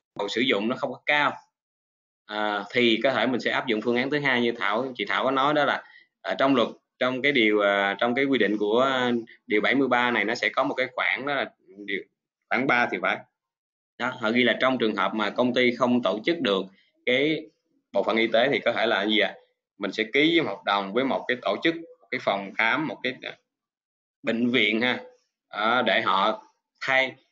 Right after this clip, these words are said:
coi như là họ thay cái người làm công tác y tế ở trong công ty của mình. Đó, tức là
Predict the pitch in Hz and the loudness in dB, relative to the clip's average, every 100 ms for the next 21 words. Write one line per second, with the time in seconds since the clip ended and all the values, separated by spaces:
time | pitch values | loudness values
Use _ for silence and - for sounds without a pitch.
0 | _ 117 135 131 101 104 104 135 131 131 | _ -2 2 2 2 0 0 0 0 2
1 | 147 139 104 98 113 113 127 120 120 143 | 0 0 0 -2 -4 -6 -4 -2 0 0
2 | 131 110 117 110 110 117 107 120 90 - | -2 -6 -4 -4 -2 0 0 -4 -6 -12
3 | _ _ _ _ _ 98 104 139 147 107 | _ _ _ _ _ -12 -2 0 2 0
4 | - | -2